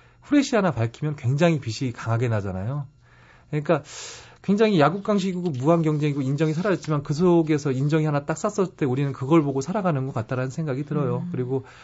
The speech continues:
Speaker 1: 저도 그런 것들을 좀 많이 보고요. 그러니까 정말 없을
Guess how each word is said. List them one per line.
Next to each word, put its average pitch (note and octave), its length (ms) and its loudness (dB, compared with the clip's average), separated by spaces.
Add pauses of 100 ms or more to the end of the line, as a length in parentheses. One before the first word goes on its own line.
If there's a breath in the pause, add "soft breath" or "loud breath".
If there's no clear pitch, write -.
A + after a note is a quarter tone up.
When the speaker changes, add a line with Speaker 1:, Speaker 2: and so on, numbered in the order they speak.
(220 loud breath)
Speaker 1:
저도 G3+ 220 4
그런 G3 340 4
것들을 F3 420 2
좀 C#3+ 200 -4
많이 C3 260 2
보고요. A2 560 -2
그러니까 B2+ 380 -4 (580 loud breath)
정말 E3+ 320 2
없을 F3 500 0